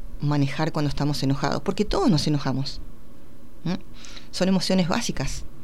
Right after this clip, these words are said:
El enojo, la ira, la culpa, ¿ah? El miedo. Todos son emociones básicas que todos los humanos experimentamos. Pero nadie nos enseña. Cuando somos chicos y lloramos porque tenemos miedo, "No lloré, no te va a pasar nada".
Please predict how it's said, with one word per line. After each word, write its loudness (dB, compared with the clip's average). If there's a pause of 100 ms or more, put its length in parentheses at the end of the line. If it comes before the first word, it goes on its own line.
(440)
El 2
enojo, 2
la 0
ira, 4
la 2
culpa, 2 (600)
¿ah? -2 (140)
El 4
miedo. 6 (1600)
Todos 6
son 6 (180)
emociones 4
básicas 0
que 0
todos 2
los 0
humanos 4
experimentamos. 0 (540)
Pero 6
nadie 6
nos 6
enseña. 4 (1000)
Cuando 2
somos 6
chicos 4
y 8
lloramos 8
porque 2
tenemos 6
miedo, 6
"No 4
lloré, 6
no 4
te -2
va 0
a 0
pasar 0
nada". 2